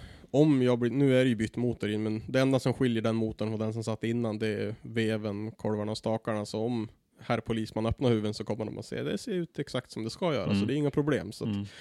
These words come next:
Speaker 1: börjar man bygga turbo och såna här grejer, då, då, då är det lätt att man, då är man hela tiden orolig för köraren, för
Speaker 2: Mm.
Speaker 1: om man åker dit, ja, men då är det regbesiktning.
Speaker 2: Mm.
Speaker 1: Och det vill jag inte att det ska bli. Jag, jag
Speaker 2: Mm.
Speaker 1: vill, jag ska kunna köra den med gott samvete. Och om jag skulle plöja in i någon,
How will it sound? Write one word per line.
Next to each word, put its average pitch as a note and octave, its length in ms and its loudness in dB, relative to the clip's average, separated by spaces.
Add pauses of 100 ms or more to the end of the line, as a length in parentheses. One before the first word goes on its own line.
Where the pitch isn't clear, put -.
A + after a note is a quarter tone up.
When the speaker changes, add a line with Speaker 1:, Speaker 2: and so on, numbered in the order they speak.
(200)
Speaker 1:
börjar C3+ 260 6
man D#3 140 8
bygga D#3+ 200 8
turbo A#2+ 320 6
och G#2+ 60 4
såna A2+ 120 2
här G#2+ 60 0
grejer, G#2+ 280 0
då, B2 240 0
då, B2 300 -2 (560)
då C#3 200 2
är D3 140 6
det C3 60 6
lätt A2 260 -2
att - 240 -8 (140)
man, A#2+ 220 -2
då D3+ 80 8
är E3+ 60 8
man E3+ 140 6
hela D3 140 4
tiden C3+ 220 2
orolig C3 260 4
för B2 100 -6
köraren, B2+ 400 2
för - 60 -2
Speaker 2:
Mm. C3 120 4
Speaker 1:
om D3+ 60 2
man B2+ 100 4
åker A#2+ 220 2
dit, C3+ 220 -2
ja, B2 60 -4
men D3 100 -4
då E3 60 -2
är B3+ 140 -2
det D#3+ 60 -2
regbesiktning. - 600 -10
Speaker 2:
Mm. G2+ 140 0
Speaker 1:
Och A2 60 -2
det B2+ 100 2
vill D3+ 180 4
jag A2+ 80 2
inte A2+ 180 -6
att A#2 60 -2
det A#2 40 -4
ska - 120 -8
bli. B2 220 -4
Jag, - 20 0 (120)
jag - 0 -
Speaker 2:
Mm. D3+ 120 4
Speaker 1:
vill, F3 180 4
jag D#3+ 140 0
ska - 120 -14
kunna D3 160 0
köra C#3 300 4
den A#2 100 2
med A2+ 100 0
gott A2+ 140 0
samvete. A2 500 -6 (680)
Och A#2+ 300 4
om C3 140 4
jag A#2 120 2
skulle A#2+ 280 0
plöja A2+ 420 6
in A2 180 0
i - 20 -2
någon, G#2+ 380 -2